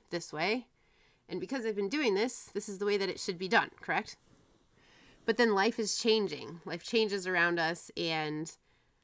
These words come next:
suddenly that system doesn't really serve us anymore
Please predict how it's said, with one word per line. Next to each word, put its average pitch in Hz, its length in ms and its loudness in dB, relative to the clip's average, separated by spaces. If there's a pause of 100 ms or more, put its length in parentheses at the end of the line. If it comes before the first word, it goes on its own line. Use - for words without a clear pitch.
(340)
suddenly 185 960 0 (320)
that 190 240 2
system 175 460 -2
doesn't 185 340 0
really 180 520 0
serve 208 260 -2
us 247 120 -2
anymore 302 440 2